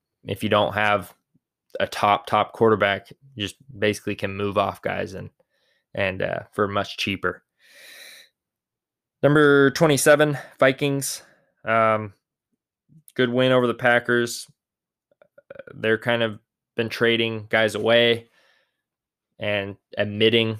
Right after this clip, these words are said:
that they're rebuilding, basically, and they still beat the Packers, which they never do.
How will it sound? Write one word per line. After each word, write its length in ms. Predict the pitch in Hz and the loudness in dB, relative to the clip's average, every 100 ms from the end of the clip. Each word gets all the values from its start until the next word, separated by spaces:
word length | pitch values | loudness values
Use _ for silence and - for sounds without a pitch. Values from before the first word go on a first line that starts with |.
| _ | _
that 140 | 101 98 | -4 -2
they're 100 | 101 | 0
rebuilding, 540 | 104 101 107 110 110 | 0 2 2 2 0
basically, 640 | 110 107 101 110 107 104 _ _ _ _ | -2 -2 -2 -2 -2 -4 _ _ _ _
and 100 | 101 | -8
they 80 | 98 | -6
still 220 | - 107 | -2 0
beat 160 | 104 | 0
the 60 | 95 | -6
Packers, 600 | 90 101 98 104 101 - | 0 0 0 -2 -2 -4
which 260 | 98 - - | -8 -8 -6
they 140 | 101 | -4
never 300 | 101 107 104 | 0 0 0
do. 320 | 98 98 95 | 0 -2 -2